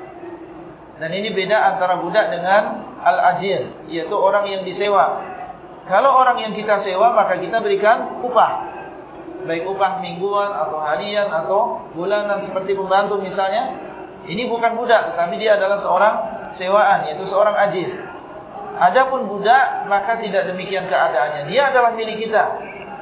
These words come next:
Dia bekerja untuk kita dan dia adalah harta kita, dan tidak ada kewajiban bagi kita untuk dia memberikan upah. Tapi kita berikan dia nafkah dengan cara yang ma'ruf.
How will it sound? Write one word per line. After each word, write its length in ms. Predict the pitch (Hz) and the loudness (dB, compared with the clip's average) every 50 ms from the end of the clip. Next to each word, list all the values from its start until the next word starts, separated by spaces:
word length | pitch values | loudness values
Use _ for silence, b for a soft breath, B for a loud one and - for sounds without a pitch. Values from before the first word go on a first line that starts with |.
| - - - - - - - | -14 -14 -14 -14 -14 -10 -2
Dia 240 | 156 196 220 226 208 | 2 4 4 4 4
bekerja 400 | 214 208 214 190 170 208 226 208 214 | 2 0 0 0 2 4 4 4 4
untuk 220 | 202 214 208 196 - | 2 0 -4 -2 -2
kita 420 | 196 180 202 226 247 269 277 262 | -2 2 4 4 6 6 4 2
dan 160 | - 196 185 | 0 0 0
dia 220 | 190 208 214 208 190 | 2 4 4 4 4
adalah 180 | 196 185 175 | 4 2 4
harta 320 | 185 202 208 196 196 196 196 | 4 2 2 4 0 0 0
kita, 260 | 202 202 202 233 269 277 - - - - - - - - - - - - - | 0 0 2 2 2 2 0 -4 -6 -8 -10 -12 -12 -14 -16 -16 -18 -14 -8
dan 160 | - 175 175 - | -6 -6 -6 -4
tidak 200 | 226 240 247 240 220 214 | -2 2 4 6 6 6
ada 160 | 202 202 190 | 4 4 2
kewajiban 480 | 190 190 190 185 196 196 214 220 202 | 2 0 0 0 0 0 2 2 2
bagi 240 | 190 185 180 185 180 | 0 -2 -6 -6 -6
kita 220 | 185 180 202 214 208 190 185 | -6 -2 0 0 2 2 0
untuk 560 | 185 180 180 196 214 240 226 220 - - - | -4 -4 -4 -4 -2 -2 -2 -2 -6 -8 -6
dia 240 | - 190 202 202 190 | -2 0 2 2 0
memberikan 560 | 185 180 170 180 190 190 185 196 190 190 185 | -2 -4 -4 -4 -4 -4 -2 -2 -2 -2 -4
upah. 560 | 180 175 170 165 160 160 156 - - - - - - - - - - - - - - - - - - - - - - - - - - - - - 160 | -4 0 2 4 4 4 2 -4 -8 -10 -12 -12 -12 -12 -12 -14 -14 -14 -16 -14 -14 -14 -14 -14 -14 -14 -16 -16 -18 -18 -18 -18 -18 -16 -14 -12 -10
Tapi 160 | 156 156 160 | -8 -6 -4
kita 240 | 165 214 214 214 202 | -4 0 2 2 2
berikan 400 | 190 190 185 180 180 175 165 165 | 4 2 0 0 -2 -2 0 0
dia 80 | 160 156 160 | 0 2 2
nafkah 640 | 202 226 - - 220 226 226 226 - - - - 165 | 2 0 0 0 0 0 0 0 -2 -8 -10 -10 -8
dengan 320 | 165 180 175 196 208 202 | -6 -4 -2 -2 -2 -2
cara 240 | - 190 185 185 190 | 0 0 0 0 0
yang 240 | 190 190 185 180 170 | 0 -2 -2 0 2
ma'ruf. 400 | 170 156 143 160 160 160 160 | 2 2 2 2 0 0 -4